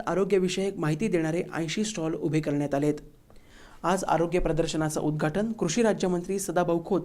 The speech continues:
यांच्या हस्ते संपन्न झालं. यावेळी शेखर इनामदार, मकरंद देशपांडे, डॉक्टर जी एस कुलकर्णी, आयोजक नानासो शिंदे, डॉक्टर अविनाश पाटील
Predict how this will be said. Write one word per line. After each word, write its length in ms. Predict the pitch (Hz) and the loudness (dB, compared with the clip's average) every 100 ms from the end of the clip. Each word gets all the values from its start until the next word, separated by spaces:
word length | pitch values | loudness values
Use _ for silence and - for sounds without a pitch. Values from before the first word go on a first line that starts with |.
| 165 | 0
यांच्या 260 | 160 196 | -2 -2
हस्ते 340 | 160 151 156 156 | -4 -2 -2 0
संपन्न 500 | 170 165 151 147 147 | -2 -2 2 2 2
झालं. 300 | 151 147 - - - - - - - - - - - - - | 2 2 0 -4 -14 -20 -20 -20 -20 -20 -20 -20 -20 -16 0
यावेळी 300 | 196 220 226 | 2 4 2
शेखर 320 | 202 180 233 | 0 0 0
इनामदार, 500 | 202 190 190 190 202 | 2 0 2 0 0
मकरंद 400 | 165 156 196 196 | -2 -2 -2 -2
देशपांडे, 540 | 175 151 156 165 165 | -2 -2 -2 -4 -2
डॉक्टर 280 | 170 156 175 | -2 -4 -4
जी 240 | 160 170 - | -6 -4 -2
एस 180 | 165 - | -4 -2
कुलकर्णी, 540 | - 151 160 156 180 - - - - - | -2 0 0 0 -2 -6 -16 -20 -14 -2
आयोजक 440 | 185 220 220 226 | 0 2 0 -2
नानासो 480 | 190 165 185 185 196 | -2 0 0 0 -2
शिंदे, 540 | 185 165 170 139 - - - - - - - - | -2 0 0 -2 -4 -16 -20 -20 -20 -20 -20 -6
डॉक्टर 360 | 156 165 165 175 | 2 2 2 0
अविनाश 400 | 160 165 170 156 | 0 0 0 0
पाटील 400 | 139 147 180 | -2 0 0